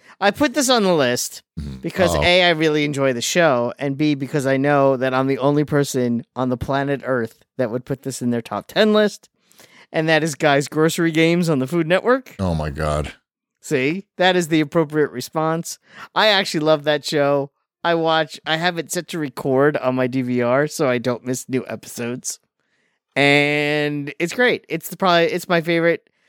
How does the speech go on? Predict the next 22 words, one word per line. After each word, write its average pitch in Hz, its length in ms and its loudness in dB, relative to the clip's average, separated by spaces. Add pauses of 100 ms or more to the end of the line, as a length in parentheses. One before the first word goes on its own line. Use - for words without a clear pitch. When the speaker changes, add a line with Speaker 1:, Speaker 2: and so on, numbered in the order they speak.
(180)
Speaker 1:
cooking 196 320 -2
competition 175 640 -2
show, 202 420 2
mostly 180 340 2
because 160 320 -2
it's 147 240 -6
more 143 260 2
about 143 300 0
personality, 151 760 -4
nice, 117 500 -8 (220)
than 147 120 -4
anything 151 420 -4
else. 254 500 -2 (800)
I 214 120 2
think 202 280 -2
Guy 170 240 4
knows 170 220 2
how 165 140 4
to 151 80 0
host 151 300 -2
a 139 40 -8
show. 147 480 -2